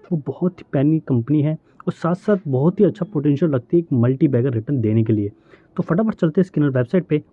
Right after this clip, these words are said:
और जानने की कोशिश करते हैं company का नाम और साथ-साथ कंपनी का फाइनेंशियल। तो आज है company का नाम मैंगलोरी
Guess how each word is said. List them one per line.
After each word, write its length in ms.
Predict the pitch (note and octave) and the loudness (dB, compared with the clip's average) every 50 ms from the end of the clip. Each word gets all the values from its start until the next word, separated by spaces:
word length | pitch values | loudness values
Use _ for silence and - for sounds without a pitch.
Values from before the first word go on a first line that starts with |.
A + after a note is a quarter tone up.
| _ - | _ -4
और 60 | C3 | -4
जानने 300 | A#2 A#2 C3+ B2+ D3+ F3 | -2 0 0 0 2 2
की 40 | F3 | 0
कोशिश 140 | E3+ D3+ - | 0 -2 -2
करते 240 | - C3+ B2+ C3+ | -2 -2 -2 -2
हैं 40 | B2+ | -2
company 300 | B2 C3+ B2 A#2 B2 C3 | 0 0 0 0 0 0
का 60 | B2+ | 0
नाम 220 | B2 B2+ D#3 D3+ C3+ | 0 0 0 -2 -4
और 240 | A#2+ - _ - - | -6 -8 _ -12 -6
साथ-साथ 240 | - C#3+ A#2+ D3+ | -4 -4 -4 -4
कंपनी 280 | - - C#3 A#2 A#2 B2+ | -2 -2 0 0 2 0
का 60 | F#3 | 0
फाइनेंशियल। 500 | F#3 - A#2+ A2+ A2+ A2 A2 - A#2+ G2+ - _ _ _ _ - | 0 0 0 2 2 0 0 -2 -6 -8 -8 _ _ _ _ -4
तो 60 | - | -2
आज 200 | D3 D3 F#3+ F3+ - | -2 0 -2 0 -2
है 80 | A3 G3+ | -2 0
company 320 | - F3+ D3+ C#3+ E3 D#3 | 0 0 0 0 0 0
का 80 | D3 D3 | 0 0
नाम 260 | D3 E3 E3+ E3+ F3 - - _ _ _ - | 0 0 0 -2 -2 -6 -10 _ _ _ 0
मैंगलोरी 560 | A#2 A#2 B2 A#2+ B2 B2+ D3+ F3 F3 F#3+ F#3 | 0 2 4 4 4 4 6 6 6 6 4